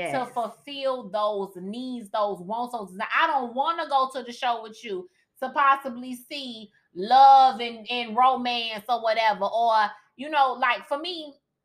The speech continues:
Speaker 1: my husband like watching certain things. He like watching documentaries. I don't necessarily care for
Speaker 2: Oh, I
Speaker 1: documentaries
Speaker 2: love
Speaker 1: like
Speaker 2: a
Speaker 1: that.
Speaker 2: good
Speaker 1: Yeah, he
Speaker 2: documentary.
Speaker 1: does too.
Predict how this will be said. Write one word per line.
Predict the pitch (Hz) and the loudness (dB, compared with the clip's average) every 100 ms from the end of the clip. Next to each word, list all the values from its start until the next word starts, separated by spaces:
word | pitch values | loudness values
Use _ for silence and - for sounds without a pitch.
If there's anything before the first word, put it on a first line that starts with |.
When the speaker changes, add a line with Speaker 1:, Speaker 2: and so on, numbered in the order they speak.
| _ | _
Speaker 1:
my | 220 285 | -6 -4
husband | 381 311 254 262 | -2 -4 -6 -2
like | 262 254 214 | 0 0 0
watching | 254 269 - 254 | 2 2 -2 -4
certain | 285 269 262 | 0 0 0
things. | 247 302 294 285 269 262 | -6 -6 -6 -10 -12 -16
He | - 370 | -10 -2
like | 285 254 | 0 2
watching | 254 262 262 254 | 4 2 2 2
documentaries. | 269 262 269 285 254 233 - 226 | 2 0 -8 -10 -10 -14 0 2
I | |
don't | 269 | 4
necessarily | 269 269 277 269 | 0 -4 -6 -4
care | 294 359 | -2 -2
for | 370 240 214 202 220 208 | -2 0 0 -2 -10 -10
Speaker 2:
Oh, | 185 | -8
I | 180 | -6
Speaker 1:
documentaries | |
Speaker 2:
love | |
Speaker 1:
like | 165 190 - | -2 -2 -2
Speaker 2:
a | |
Speaker 1:
that. | 180 | -6
Speaker 2:
good | 156 147 - 139 | -6 -8 -8 -2
Speaker 1:
Yeah, | 508 466 | 2 2
he | 466 508 | 0 0
Speaker 2:
documentary. | |
Speaker 1:
does | 453 415 427 - | 2 2 0 -6
too. | 480 - | -6 -8